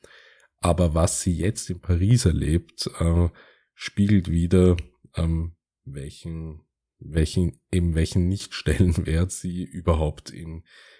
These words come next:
Pierres Leben zu diesem Zeitpunkt schon hat. Ähm, zunächst fährt sie in Paris, ähm, zur Nationalversammlung, wo, ähm, ihr Mann eben tätig ist. Dort wird sie bereits von einem Platzanweiser abgewiesen,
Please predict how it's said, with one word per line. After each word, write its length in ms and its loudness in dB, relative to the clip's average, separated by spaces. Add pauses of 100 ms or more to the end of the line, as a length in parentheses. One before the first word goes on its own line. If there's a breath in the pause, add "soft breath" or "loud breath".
(200 soft breath)
Pierres 340 -2
Leben 340 -4
zu 100 -4
diesem 260 -4
Zeitpunkt 440 -6
schon 200 -4
hat. 460 -8
Ähm, 300 -4
zunächst 640 -2 (800 soft breath)
fährt 260 0
sie 80 2
in 100 0
Paris, 560 -2 (100)
ähm, 220 -8
zur 140 0
Nationalversammlung, 1080 -2 (100)
wo, 480 -12
ähm, 400 -6
ihr 380 -4 (100)
Mann 380 -4
eben 540 -6
tätig 380 -2
ist. 240 -8
Dort 200 2
wird 160 2
sie 100 -6
bereits 420 -2
von 200 -4
einem 240 0
Platzanweiser 1400 -6
abgewiesen, 720 -4